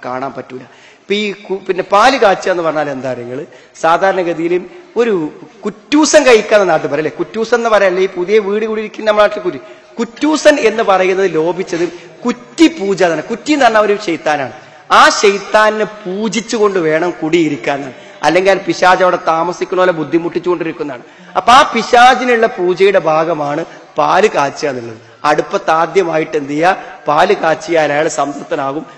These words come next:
വലിയ പ്രശ്നം പിന്നെ ആ ശൈത്താൻ ഉണ്ടാക്കൂല എന്നാണ്. ഈ കാച്ചുന്നവർക്ക് ഇതറിയില്ല. ഇനി എന്താ വെച്ചാൽ പരമാവധി എന്താ വെച്ചാൽ ചില, ചെ-, ചില പയ്യന്മാർക്കൊക്കെ എന്താ വെച്ചാൽ ഇതിനെപ്പറ്റിയൊക്കെ ബോധം ഉണ്ടാവും.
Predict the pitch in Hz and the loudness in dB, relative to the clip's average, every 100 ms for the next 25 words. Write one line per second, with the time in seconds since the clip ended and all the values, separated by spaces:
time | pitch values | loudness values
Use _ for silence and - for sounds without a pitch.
0 | - 156 202 220 180 - 170 165 170 147 | -4 0 2 0 -2 -4 -4 -2 -2 -2
1 | 143 165 147 135 131 147 135 143 131 - | -4 -4 -4 -6 -8 -8 -8 -8 -10 -14
2 | - - 170 180 185 220 226 226 220 180 | -10 -8 0 2 2 2 2 4 4 4
3 | 165 160 147 - - - 196 208 214 233 | 2 -2 -4 -8 -18 -6 0 2 2 0
4 | 247 247 240 - - - 180 208 226 240 | 2 2 0 -4 -10 0 2 4 4 4
5 | 247 240 226 233 226 226 220 - 208 - | 4 2 0 0 0 0 -2 -4 -8 -8
6 | - 208 220 202 202 202 202 202 202 185 | -4 0 2 2 2 0 0 -2 -2 -2
7 | 180 190 180 196 190 190 165 160 170 175 | -2 -2 -2 -2 -6 -6 -4 -2 0 0
8 | 147 127 | -4 -8